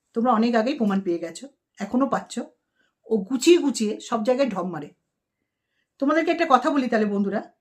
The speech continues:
এই দু তিন দিন আগে একটি ছেলে কলকাতার বাইরে থাকে, বাচ্চা ছেলে, ঢপবাজ তাকে ফোন করে বলছে,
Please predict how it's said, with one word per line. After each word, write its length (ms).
এই 80
দু 120
তিন 200
দিন 120
আগে 380
একটি 240
ছেলে 320
কলকাতার 340
বাইরে 260
থাকে, 380
বাচ্চা 240
ছেলে, 240
ঢপবাজ 300
তাকে 160
ফোন 240
করে 140
বলছে, 400